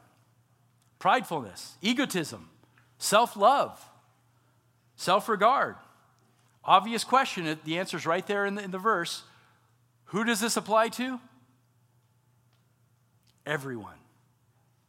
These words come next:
Nobody opts out of this one, man. Everyone. That's what Paul says. He says, "I say to everyone among you." Here's what that tells me, a couple things. First of all,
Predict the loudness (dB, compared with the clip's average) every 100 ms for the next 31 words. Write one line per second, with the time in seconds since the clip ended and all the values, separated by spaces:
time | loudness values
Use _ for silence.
0 | _ -20 -12 -6 -2 0 0 2 2 0
1 | 0 -2 -2 -10 -10 -14 -14 -14 -14 -18
2 | _ _ _ _ _ -2 2 2 2 0
3 | -4 -10 -20 _ 2 2 2 4 4 4
4 | -2 -4 -2 0 0 0 0 -2 0 0
5 | 0 -2 2 0 0 -4 -2 0 -2 -4
6 | -8 -10 -18 -20 -20 -14 0 0 2 2
7 | 2 4 2 0 -2 -6 0 0 -2 -6
8 | -8 -4 -4 -2 0 0 0